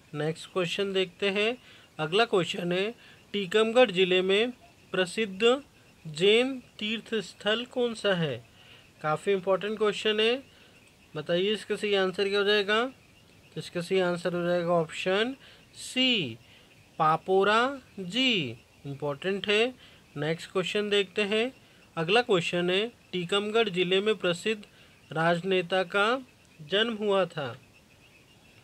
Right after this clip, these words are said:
काफ़ी important question है, तो किसका जन्म हुआ था टीकमगढ़ में? तो इसका सही answer हो जाएगा सुश्री उमा भारती का, Important है।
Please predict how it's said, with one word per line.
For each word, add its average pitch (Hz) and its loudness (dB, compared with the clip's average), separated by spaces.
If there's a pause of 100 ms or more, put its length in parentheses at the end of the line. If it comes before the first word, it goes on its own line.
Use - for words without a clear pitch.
(140)
काफ़ी 151 -2
important 185 -4
question 202 -2
है, 226 -2 (540)
तो 170 -8
किसका 190 -4
जन्म 208 0
हुआ 208 2
था 214 -2 (160)
टीकमगढ़ 196 -2
में? 220 0 (460)
तो 156 -10
इसका 151 -8
सही 185 -2
answer 165 0
हो 175 0
जाएगा 170 2
सुश्री 190 -4 (440)
उमा 165 0 (520)
भारती 214 0
का, 131 -2 (440)
Important 147 -4
है। 220 0